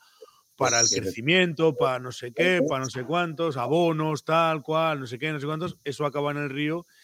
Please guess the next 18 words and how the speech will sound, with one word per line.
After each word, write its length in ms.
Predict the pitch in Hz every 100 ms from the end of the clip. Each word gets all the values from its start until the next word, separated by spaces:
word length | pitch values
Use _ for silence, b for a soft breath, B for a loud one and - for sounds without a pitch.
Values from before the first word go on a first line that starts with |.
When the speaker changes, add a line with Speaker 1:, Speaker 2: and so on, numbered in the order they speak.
| b b b
Speaker 1:
y 100 | 95
claro, 300 | 98 - 135
pues, 320 | 117 110 101 98
pues, 340 | - 107 - -
pues 160 | 117 110
encima, 420 | 107 123 127 139
pues 160 | 135
las 140 | 135 123
plantas 320 | 135 127 135
en 100 | 139
el 80 | 135
río 180 | 131 131
crecen 280 | 135 139
de 60 | 147
manera 220 | 127 120
indiscriminada, 640 | 143 139 - 107 110 131 110
está 200 | - 113
claro. 280 | 110 113